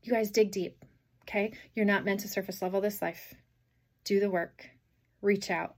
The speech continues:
Find a community. Blaze your own stinking trail, okay? Or you can cruise along doing the same dang thing year in and year out, day in and day out,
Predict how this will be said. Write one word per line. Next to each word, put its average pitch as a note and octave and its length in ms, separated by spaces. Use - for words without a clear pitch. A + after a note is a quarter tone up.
Find F#3 300
a F#3 40
community. F3 540
Blaze G3+ 340
your C4 180
own G3+ 220
stinking F#3 420
trail, - 380
okay? F#3+ 260
Or G#3 100
you G#3+ 140
can G#3+ 120
cruise A3+ 260
along G#3+ 260
doing G3+ 240
the F#3 60
same F#3 340
dang F#3 240
thing F3 420
year F#3+ 240
in F#3 160
and F#3+ 140
year G3 140
out, E3+ 240
day F3 260
in E3+ 120
and F3 120
day F3+ 220
out, D#3+ 160